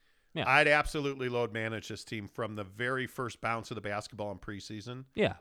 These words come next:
Speaker 2: to the end, to the end of the regular season.
Speaker 1: Yeah, I mean, I think, I think a lot of your, you know, your, your, you know, your young players and, and your depth guys are gonna get the, the lion's share of the minutes in the preseason, no doubt.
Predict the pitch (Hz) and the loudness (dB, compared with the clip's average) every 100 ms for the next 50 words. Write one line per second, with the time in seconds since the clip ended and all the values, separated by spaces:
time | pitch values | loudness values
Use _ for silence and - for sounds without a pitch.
0 | _ - 117 113 113 110 107 - - 127 | _ -4 0 0 0 -2 -6 -10 -6 -4
1 | 113 110 107 101 98 95 92 - 302 160 | -2 -4 -4 -4 -6 -6 -8 -4 4 6
2 | 160 190 185 254 - 180 233 208 190 185 | 6 4 2 0 -2 -2 -2 2 4 4
3 | 180 170 160 151 - 160 135 131 135 131 | 4 2 2 0 0 0 0 2 2 2
4 | 127 113 101 117 127 135 131 127 123 80 | 0 -2 -6 -10 -6 0 2 2 0 -2
5 | 151 127 120 120 120 131 131 135 131 135 | 0 0 2 2 0 -2 0 2 4 2
6 | 123 123 117 117 117 117 110 117 - 113 | 2 0 -2 -4 -2 -2 0 0 0 2
7 | 107 107 113 110 110 110 107 - - 110 | 0 0 -4 -4 -2 -2 -2 -4 -6 -2
8 | 107 104 113 117 - 120 104 110 117 107 | 0 0 0 -2 -2 -4 -2 -4 -6 -6
9 | 101 127 131 92 85 98 107 131 113 | -8 -6 -4 -6 -8 -6 -2 0 0